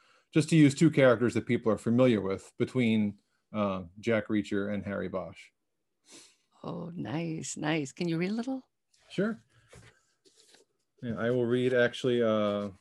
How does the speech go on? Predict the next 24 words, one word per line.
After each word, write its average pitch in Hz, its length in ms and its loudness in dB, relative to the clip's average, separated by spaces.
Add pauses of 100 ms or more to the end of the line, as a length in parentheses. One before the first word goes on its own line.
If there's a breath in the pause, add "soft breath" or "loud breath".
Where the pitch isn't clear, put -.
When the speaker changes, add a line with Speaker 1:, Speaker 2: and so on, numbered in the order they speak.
(280)
Speaker 1:
from 120 220 -2
the 120 60 -4
first 156 360 -4
scene. 156 260 -8 (560)
Speaker 2:
Oh, - 80 -20
good. - 120 -20 (520)
Speaker 1:
And 120 80 0
I'm 123 80 2
not 147 140 4
gonna 151 140 6
do 139 140 6
voices 113 480 4
or 113 60 2
anything 110 220 0
like 101 100 0
that 104 260 0
'cause 101 140 -4
that's, 110 320 -4
that's 117 180 -4
not 120 140 0
really 110 180 2
my 107 140 2
thing. 104 420 0
Uh, 101 120 -8